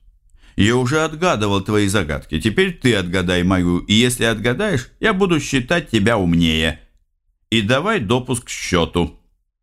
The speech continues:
"Сначала загадку". "Два кольца, два конца, посередине гвоздик. Если через пять минут не отгадаешь,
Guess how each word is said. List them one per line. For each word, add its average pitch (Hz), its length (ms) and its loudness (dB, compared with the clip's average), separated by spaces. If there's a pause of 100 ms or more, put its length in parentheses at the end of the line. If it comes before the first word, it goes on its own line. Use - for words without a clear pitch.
(300)
"Сначала 202 600 0
загадку". 147 680 -4 (840)
"Два 123 480 2
кольца, 107 720 0
два 101 360 0
конца, 104 600 0
посередине 110 640 0
гвоздик. 87 600 -2 (540)
Если 117 260 0
через 117 300 0
пять - 240 -2
минут 107 340 0
не 98 80 2
отгадаешь, 98 680 -2